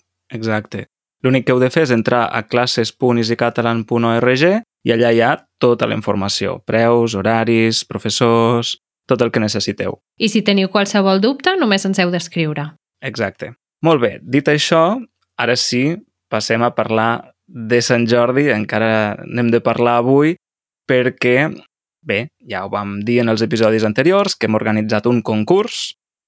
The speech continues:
Speaker 1: de creació
Speaker 2: Mhm.
Speaker 1: de continguts. En aquest concurs s'hi podia participar fent vídeos o fent àudios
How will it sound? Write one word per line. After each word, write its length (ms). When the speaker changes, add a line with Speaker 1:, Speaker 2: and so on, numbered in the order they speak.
Speaker 1:
de 120
creació 340
Speaker 2:
Mhm. 60
Speaker 1:
de 60
continguts. 800
En 380
aquest 260
concurs 580
s'hi 80
podia 300
participar 600
fent 300
vídeos 540
o 280
fent 300
àudios 680